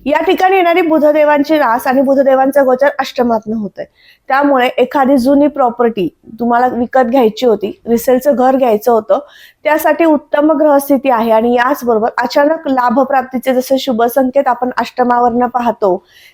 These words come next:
त्यावेळेस प्रॉपर्टी खरेदीचे अचानक योग येतात. म्हणजेच काहीतरी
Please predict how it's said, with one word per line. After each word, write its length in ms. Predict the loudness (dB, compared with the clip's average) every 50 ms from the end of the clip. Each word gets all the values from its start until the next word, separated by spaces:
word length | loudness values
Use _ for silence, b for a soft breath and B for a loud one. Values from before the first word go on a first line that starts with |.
| b
त्यावेळेस 420 | -2 0 0 2 4 2 2 0 -2
प्रॉपर्टी 540 | -4 -2 -2 0 0 0 0 0 0 0 -2 0
खरेदीचे 420 | 2 2 2 2 0 0 0 0 -2
अचानक 420 | -2 -2 -2 0 0 0 0 0 0
योग 300 | 0 2 2 2 2 2
येतात. 280 | 0 0 -2 -2 -4 -4 -6 B B B B B B B
म्हणजेच 460 | 2 2 2 2 2 2 0 -2 -6 b b b b _ _ _ -2
काहीतरी 460 | 0 2 2 2 2 2 2 2